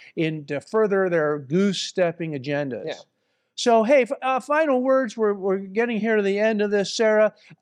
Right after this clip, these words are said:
Speaker 1: Uh, a passion plea, what do you think we can do for you as a Gun Stuff audience? What can people do in general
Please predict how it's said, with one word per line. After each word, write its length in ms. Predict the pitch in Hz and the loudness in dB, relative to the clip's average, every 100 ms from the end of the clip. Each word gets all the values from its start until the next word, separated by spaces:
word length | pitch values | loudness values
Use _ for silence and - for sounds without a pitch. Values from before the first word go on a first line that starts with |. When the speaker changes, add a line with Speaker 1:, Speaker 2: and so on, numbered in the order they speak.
| _ | _
Speaker 1:
Uh, 920 | 226 220 214 214 214 214 214 214 214 214 | 0 2 4 4 6 6 4 2 0 0
a 140 | 233 233 | 0 0
passion 440 | 233 247 247 247 214 | 0 -2 -2 -6 -6
plea, 340 | 226 254 247 | -4 -4 -2
what 280 | 240 262 277 | 2 2 2
do 60 | 233 | -2
you 180 | 240 | -4
think 280 | 240 254 226 | -4 -4 0
we 200 | 233 269 | 2 2
can 180 | 247 185 | 0 -2
do 200 | 180 190 | 0 -2
for 120 | 175 | -2
you 220 | 180 190 | -2 0
as 120 | 202 165 | 0 -2
a 60 | |
Gun 240 | 151 180 180 | -2 -4 -4
Stuff 320 | - 175 180 | -4 -2 0
audience? 640 | 180 185 196 214 208 - - - - | 0 2 0 -2 -6 -12 -16 -14 -2
What 240 | 226 262 | 0 0
can 120 | 226 | -2
people 260 | 240 214 196 | -2 -2 -2
do 200 | 185 202 | 0 -2
in 180 | 170 131 | -2 -4
general 680 | 143 180 180 156 147 135 | -2 -2 -2 -2 -2 -6